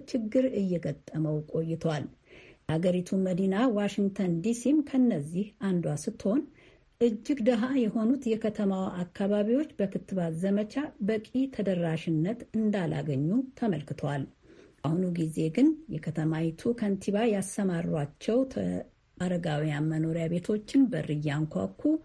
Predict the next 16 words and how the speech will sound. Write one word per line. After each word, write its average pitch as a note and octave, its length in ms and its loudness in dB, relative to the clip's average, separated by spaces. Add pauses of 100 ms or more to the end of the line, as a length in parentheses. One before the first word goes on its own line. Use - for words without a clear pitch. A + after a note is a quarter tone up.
(420)
ክትባቱን A3+ 760 2
ለመውሰድ G#3+ 600 2
እንዲመዘገቡ G3+ 920 2 (420)
ቅስቀሳ - 500 -6 (360)
መጀመራቸው C3+ 960 -2 (280)
ተሰምቷል። C#3 840 -4 (1400)
መጨረሻም B3+ 600 4 (340)
የሚያንማርን A#3+ 1160 4
መንግስት G3+ 460 2
አስወግዶ F#3 600 -2 (140)
በትረ G3+ 380 -2
ስልጣኑን F#3+ 580 0
የተቆጣጠረው F3 920 0
የሀገሪቱ F3 760 0
የጦር D#3+ 340 0
ሰራዊት G#3 520 0